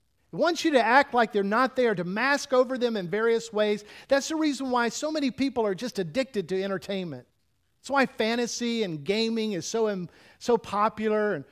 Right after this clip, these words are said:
why we have to go see the latest movies, and why you're on your phone all the time. It's the world's answer to mask over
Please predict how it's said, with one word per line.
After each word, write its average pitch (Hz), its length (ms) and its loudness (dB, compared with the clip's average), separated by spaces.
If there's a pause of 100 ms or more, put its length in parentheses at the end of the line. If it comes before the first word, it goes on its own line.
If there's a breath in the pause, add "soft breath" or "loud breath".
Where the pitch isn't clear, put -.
(120)
why 240 140 0
we 254 120 4
have 233 160 0
to 226 80 -10
go 220 140 2
see 226 220 -4
the 208 100 -2
latest 214 400 -2
movies, 214 400 -2
and 170 80 -6
why 226 160 0
you're 247 200 -2
on 233 120 -2
your 202 80 -2
phone 226 300 -6
all 220 140 -2
the 220 80 -2
time. 220 340 -4
It's 247 180 -8
the 233 120 0
world's 294 500 0
answer 262 520 -4
to 208 140 -8
mask 233 580 -4
over 226 360 2